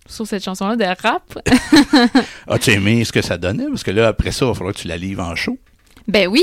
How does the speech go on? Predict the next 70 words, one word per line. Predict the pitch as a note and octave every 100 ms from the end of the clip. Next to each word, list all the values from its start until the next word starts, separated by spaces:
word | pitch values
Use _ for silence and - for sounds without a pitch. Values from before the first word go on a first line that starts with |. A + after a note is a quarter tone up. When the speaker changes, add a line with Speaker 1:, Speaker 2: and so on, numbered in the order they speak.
| F#4+
Speaker 1:
mais | G3
ça | G3
va | F#3
être | F#3 G3+ F#3
débile | F#3 F3+ G3 G#4+
parce | A#3 -
que |
ça | G#3
veut | F#3 F3+
dire | G#3+
que | A3
là, | G3
je | G3
vais |
avoir | F#3 F#3
un | F#3+
partenaire | F#3+ F#3+ F#3 G#3
avec | G#3 F3+
moi | G3 G3+ F#3+
on |
stage. | F#3+ - A#3 G4 A3 G#3+ -
Donc, | G3+ G#3
on |
Speaker 2:
Oui, | E3
Speaker 1:
va | C3
Speaker 2:
on |
n'a | A#2+
pas | B2+
le |
Speaker 1:
pouvoir | G#3+
Speaker 2:
choix, | C#3 A#2+
là. | G2+
Speaker 1:
Exactement, | F#3+ G3 G#3 G#3 A3 G#3+ E4 G#4
Speaker 2:
<laughs> | -
Speaker 1:
parce | - G3+
que | A3+
moi, | C4+
je |
peux | C#4
pas | B3+
me | B3
transformer | A#3 A3 A3 A3
en | G3+
rappeuse. | F3+ F3+ E3+ - - - - -
Je | -
peux | A3
pas | B3+
me |
transformer | B3+ A#3+ A#3+ A#3
en | A#3
rappeuse, | A3 C4
je | C4
peux |
me | B3
transformer | B3+ B3+ C4
en | C#4+
Laurence | B3+ A#3 A3+ B3 C#4
le | A#3+ G#3+
temps | A3+
d'un | A#3+ A3+
court | A#3+ A#3
verse, | G#3+ G#3+ A#3 A4 - A#3+
mais | A3+ A3
en | A3 A3
rappeuse, | A3 A3+ C4 C#4+
ça, | C4+ B3+
c'est | A#3
moins | G#3+ G#3+
mon | G3+ F#3+
vibe. | E3+ E3+